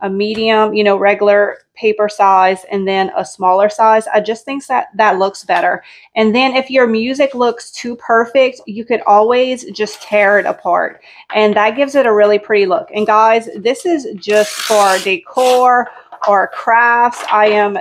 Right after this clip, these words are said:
not selling this stuff for people to use, so I'm not concerned with keeping everything together. But these torn edges just all stacked together really look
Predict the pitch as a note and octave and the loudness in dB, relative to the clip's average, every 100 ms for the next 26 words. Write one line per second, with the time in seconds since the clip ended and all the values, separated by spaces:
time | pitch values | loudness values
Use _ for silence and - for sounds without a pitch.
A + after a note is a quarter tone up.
0 | G3+ G3 A3+ A#3+ - A#3+ A#3+ A#3+ A#3 G#3+ | -4 0 0 0 -2 0 0 -2 -4 -2
1 | G#3+ - - G#3 G#3 G#3 G3+ - G3+ G3 | -2 -2 0 2 2 0 -6 -6 -10 -6
2 | F#3 F3+ A3 A#3 A#3 A3 G3 G3+ G3+ A#3 | -6 -4 -4 -4 -6 -4 -2 0 2 0
3 | - A3+ - G#3 G3 G3+ - _ - _ | -2 -8 -2 0 2 0 -4 _ -20 _
4 | G3+ G3 G3 - A3 G#3+ G3+ G3+ G3+ - | -2 -2 -2 -10 -8 -2 0 0 -2 -2
5 | G#3 G3+ G3 G3 E3 F#3+ F#3 F#3 E3+ F3+ | 0 0 0 -2 -4 -6 -2 0 0 -2
6 | F#3 G3 G3+ - - - A3+ C4 C4+ - | -2 -4 -6 -8 -8 0 2 2 0 0
7 | G3+ G#3+ B3 B3 B3 - - - - - | 0 2 0 0 -2 -8 -16 -16 -12 -4
8 | A3+ - - G3+ A3 A#3 - A3 G#3+ - | -4 -2 2 4 4 0 -4 -4 -4 -10
9 | G#3 F3+ F#3 G3+ B3 B3 - _ _ G3 | -10 -6 -4 -4 -4 -6 -10 _ _ -2
10 | G3+ A3 B3 C4+ A#3 G#3 G#3 | 2 4 4 2 4 6 4